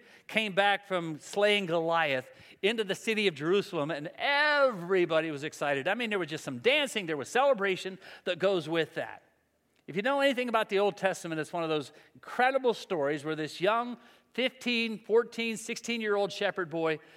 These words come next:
comes in after nobody's willing to take on this giant Goliath who constantly is berating the people of Israel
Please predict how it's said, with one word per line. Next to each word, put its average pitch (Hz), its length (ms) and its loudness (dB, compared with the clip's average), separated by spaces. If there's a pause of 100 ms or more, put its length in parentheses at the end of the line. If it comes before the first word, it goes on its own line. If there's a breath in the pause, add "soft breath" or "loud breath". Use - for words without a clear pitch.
(240 loud breath)
comes 208 300 -2
in 214 160 2
after 175 280 0
nobody's 233 600 2
willing 226 240 2
to 196 100 2
take 208 260 0
on 196 140 -2
this 190 240 -2 (380)
giant 220 520 0
Goliath 160 600 0 (360 loud breath)
who 220 180 -2
constantly 247 680 -4
is 180 100 2
berating 208 560 -2
the 202 80 0
people 196 340 -4
of 175 100 -2
Israel 127 500 -4